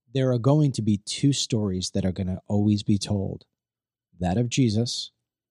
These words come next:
and that of Trump. I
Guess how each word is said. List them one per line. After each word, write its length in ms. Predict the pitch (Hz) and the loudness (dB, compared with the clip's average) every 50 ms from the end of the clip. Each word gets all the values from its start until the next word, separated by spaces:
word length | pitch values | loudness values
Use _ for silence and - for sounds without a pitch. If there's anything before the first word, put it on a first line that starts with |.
| _ _ _ _ _ _ _ | _ _ _ _ _ _ _
and 140 | - 82 76 | -14 -12 -10
that 160 | 69 64 65 | -8 -8 -8
of 100 | 78 85 | -8 -8
Trump. 420 | - - - 82 67 - - - - _ _ _ _ _ _ _ _ _ _ _ _ _ _ _ _ _ | -8 -8 -6 -6 -4 -4 -6 -6 -6 _ _ _ _ _ _ _ _ _ _ _ _ _ _ _ _ _
I 220 | 95 95 92 85 | -8 -6 -6 -6